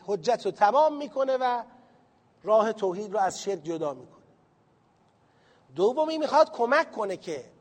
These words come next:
چطور باید هجرت رقم بخورد تا نجات مؤمنان و موحدان حاصل بشه و دیگه گرفتار شرک نباشند. سومی می‌خواد بگه چه کنید که دوباره به شرک بر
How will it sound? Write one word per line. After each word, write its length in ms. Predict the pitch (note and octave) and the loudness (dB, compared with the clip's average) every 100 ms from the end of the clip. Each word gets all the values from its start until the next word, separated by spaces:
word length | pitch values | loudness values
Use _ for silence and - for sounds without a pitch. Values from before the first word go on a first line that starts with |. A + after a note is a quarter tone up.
| _ _ | _ _
چطور 500 | - G3 B3 E4+ F#4 | -10 -8 0 0 2
باید 420 | A#3+ G3 F#3+ F3 - - - _ _ - | 2 2 2 0 -6 -20 -20 _ _ -6
هجرت 420 | F#3+ F3+ G3+ F#3+ | -4 2 2 2
رقم 460 | F#3+ F#3+ A#3+ E4 | -2 2 2 2
بخورد 640 | E4+ - D4 D4 C#4+ C#4+ C4+ - _ _ _ _ _ - | -2 2 6 8 8 6 0 -12 _ _ _ _ _ -2
تا 120 | B3+ | 0
نجات 680 | B3 A#3 G3+ C#4 D4+ - G#3+ | 2 -2 6 8 8 6 -2
مؤمنان 840 | F#3 F#3 G#3+ G#3+ G#3+ A3 C4 A#3+ | -2 -2 -4 -4 -6 2 4 4
و 60 | G#3+ | 2
موحدان 600 | G#3 G#3+ G3+ A#3+ C4+ E4+ | 2 4 4 2 2 2
حاصل 380 | B3+ A#3+ C4+ C4+ | 4 2 0 -2
بشه 480 | B3+ - A#3 A#3 A#3+ _ _ _ _ _ | -4 -4 -4 -4 -8 _ _ _ _ _
و 80 | G3+ | -4
دیگه 200 | G3 B3 | -2 -6
گرفتار 520 | G#3+ G#3+ F#3 G#3+ G3 | 0 0 2 4 2
شرک 460 | F3 A3 A3+ - - _ _ - | 0 -2 -4 -6 -18 _ _ -8
نباشند. 560 | F#3 D#3+ C#3+ - C3+ | -4 -4 -6 -12 -16
سومی 460 | - D#4 F4+ F4 E4+ | -8 -2 2 2 2
می‌خواد 320 | E4 C4 D#4+ | 2 2 2
بگه 180 | E4+ E4 | 0 -6
چه 180 | - F4 | -4 -2
کنید 320 | D#4+ F#4 F4+ | 0 -2 -2
که 100 | E4+ | 0
دوباره 340 | D#4 C#4 C#4 | 4 6 6
به 80 | D#4+ | 0
شرک 300 | C#4+ C#4+ C4+ | -4 -6 0
بر 340 | C#4+ C#4 C#4 | 6 8 8